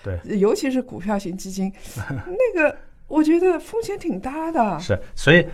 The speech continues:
Speaker 1: 这其实是第二点。首先我说第一点呢，是它的收益率其实是非常高。那为什么您会这么惊讶？我们的很多投资者也会觉得非常惊讶，
Speaker 2: 对。
Speaker 1: 因为他实际在做投资的时候，他并没有在里头挣到钱。
Speaker 2: 对的。
Speaker 1: 啊。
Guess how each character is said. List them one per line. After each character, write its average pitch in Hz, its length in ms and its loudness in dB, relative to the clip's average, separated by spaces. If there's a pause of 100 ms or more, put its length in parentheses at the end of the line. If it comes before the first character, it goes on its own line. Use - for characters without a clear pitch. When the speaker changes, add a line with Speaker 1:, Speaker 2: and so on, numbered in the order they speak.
(100)
Speaker 1:
这 202 80 6
其 170 160 2
实 135 100 0
是 135 180 0
第 151 140 0
二 135 160 4
点。 76 180 -6
首 - 140 -4
先 160 180 12
我 123 80 4
说 104 160 -2
第 139 220 2
一 165 40 0
点 85 200 -2
呢， 80 140 0
是 - 120 -12
它 - 140 -4
的 139 80 2
收 156 180 2
益 160 80 4
率 170 140 0
其 110 160 -4
实 120 180 -4
是 101 140 -6
非 92 140 -6
常 82 180 -6
高。 85 240 -6 (160)
那 156 100 8
为 175 120 12
什 131 100 6
么 123 80 8
您 113 180 12
会 139 120 6
这 107 100 0
么 87 100 2
惊 82 200 0
讶？ 80 120 0 (400)
我 113 100 4
们 135 100 10
的 170 60 10
很 123 100 4
多 113 120 4
投 110 160 2
资 139 100 2
者 113 100 -2
也 82 160 -2
会 143 160 -4
觉 87 140 0
得 85 80 -2
非 90 100 -8
常 80 160 -2
惊 82 200 0
讶， 85 180 -2
Speaker 2:
对。 180 80 0 (120)
Speaker 1:
因 147 120 12
为 160 100 8
他 - 280 0
实 - 260 0
际 214 180 0
在 104 140 2
做 - 240 2
投 - 160 -6
资 82 140 -6
的 80 100 -6
时 78 80 -8
候， 80 80 -4
他 - 100 -8
并 104 220 0
没 82 60 4
有 80 40 2
在 78 120 0
里 78 120 -2
头 - 120 -6
挣 80 160 -6
到 76 80 -8
钱。 - 120 -14 (800)
Speaker 2:
对 202 160 2
的。 151 80 -4 (300)
Speaker 1:
啊。 85 240 4